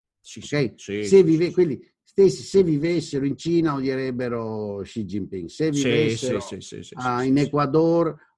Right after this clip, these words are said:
Speaker 2: odierebbero le Ande e, e, e la, se vivessero in Argentina non sopporterebbero il tango e, e,
Speaker 1: Anche
Speaker 2: e
Speaker 1: perché,
Speaker 2: la,
Speaker 1: sai, ti
Speaker 2: sì,
Speaker 1: faccio,
Speaker 2: sì.
Speaker 1: sai perché questa è la strada corretta di interpretazione? Te lo dico io, te lo dico io.
Speaker 2: Perché li ho
Speaker 1: Perché quando
Speaker 2: conosciuti.
Speaker 1: tu,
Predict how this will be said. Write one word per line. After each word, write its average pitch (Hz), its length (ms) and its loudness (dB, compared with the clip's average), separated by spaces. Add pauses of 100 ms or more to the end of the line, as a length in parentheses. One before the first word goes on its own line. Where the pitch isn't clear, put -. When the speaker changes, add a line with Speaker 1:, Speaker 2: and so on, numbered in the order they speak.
(120)
Speaker 2:
odierebbero 135 600 0
le 123 140 0
Ande 139 720 -2
e, 113 340 -8
e, 107 600 -8
e 104 40 -14
la, 101 140 -14 (220)
se - 220 -2
vivessero 139 540 0
in 127 80 -2
Argentina 131 540 -2
non 135 140 0
sopporterebbero 117 720 -4
il 101 140 -4
tango 139 640 -4
e, 113 280 -10
e, 107 180 -10
Speaker 1:
Anche 180 200 0
Speaker 2:
e - 20 -2
Speaker 1:
perché, 214 240 0
Speaker 2:
la, 170 40 2
Speaker 1:
sai, 190 360 2
ti - 100 -16
Speaker 2:
sì, 170 100 0
Speaker 1:
faccio, 190 360 2
Speaker 2:
sì. 214 80 -6
Speaker 1:
sai 220 160 4
perché 151 340 0
questa 156 380 0
è 147 80 2
la 139 120 0
strada 127 420 -4
corretta 123 460 -2
di 131 80 0
interpretazione? 123 640 -2
Te 117 80 -6
lo 117 80 0
dico 131 240 0
io, 101 200 -2
te 110 100 -8
lo 110 60 -2
dico 120 200 -4
io. 90 160 -4
Speaker 2:
Perché 143 80 2
li 151 80 8
ho - 40 6
Speaker 1:
Perché - 160 4
quando 233 280 6
Speaker 2:
conosciuti. 175 240 4
Speaker 1:
tu, - 40 -20